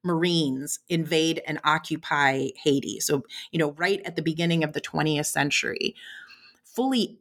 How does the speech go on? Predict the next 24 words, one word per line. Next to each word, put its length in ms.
eighty 320
percent 880
of 120
Haiti's 520
annual 480
revenue 680
is 160
going 380
to 100
try 260
to 120
pay 300
off 560
the 140
debt 480
to 100
France. 500
So 120
this 140
is 120
almost 460
a 60
hundred 680
years 760